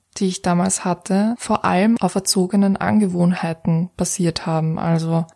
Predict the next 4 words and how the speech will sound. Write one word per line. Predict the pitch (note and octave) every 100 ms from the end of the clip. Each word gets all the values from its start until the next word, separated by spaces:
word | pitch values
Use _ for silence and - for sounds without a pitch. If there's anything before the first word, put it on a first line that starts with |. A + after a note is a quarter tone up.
| _
Ansichten, | - F#3 F#3 F#3 F#3 - - F3+ F3 F3 F3+ - _
Wertvorstellungen | F3 E3 - - F3+ - F3 E3+ E3+ E3+ E3+ -
oder | F3+ F3 F3 E3+ G3
Verhaltensweisen, | - - F3 F3 F#3 F#3+ - G#3+ D3+ F3 F#3 F#3